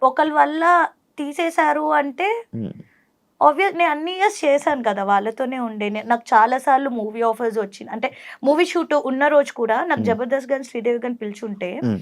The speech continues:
Speaker 2: మ్మ్.
Speaker 1: నేను వాళ్ళకి మేనేజ్ చేసుకుని ఇటు వెళ్ళేదాన్ని, అంత ఇంపార్టెన్స్ ఇచ్చేదాన్ని.
Speaker 2: మ్మ్.
Speaker 1: So, అంత ఇం-,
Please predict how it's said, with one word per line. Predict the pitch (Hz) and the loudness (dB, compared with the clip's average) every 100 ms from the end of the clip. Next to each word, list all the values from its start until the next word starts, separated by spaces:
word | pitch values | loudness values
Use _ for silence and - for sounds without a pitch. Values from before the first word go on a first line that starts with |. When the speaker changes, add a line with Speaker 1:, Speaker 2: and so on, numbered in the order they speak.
| - | -4
Speaker 2:
మ్మ్. | 196 | 0
Speaker 1:
నేను | 277 294 | 2 4
వాళ్ళకి | 277 277 277 | 4 2 -2
మేనేజ్ | 240 254 311 269 | -2 -2 -4 -6
చేసుకుని | 277 311 294 | -6 -6 -8
ఇటు | 233 | -6
వెళ్ళేదాన్ని, | 196 208 202 170 202 | -8 -8 -8 -8 -6
అంత | 240 240 | -6 -4
ఇంపార్టెన్స్ | 240 240 254 262 247 | -6 -6 -8 -8 -10
ఇచ్చేదాన్ని. | 214 - 202 175 165 - | -12 -12 -12 -12 -14 -10
Speaker 2:
మ్మ్. | - 185 170 - | -8 -6 -8 -4
Speaker 1:
So, | 359 | 2
అంత | 330 277 | 2 2
ఇం-, | 330 | -4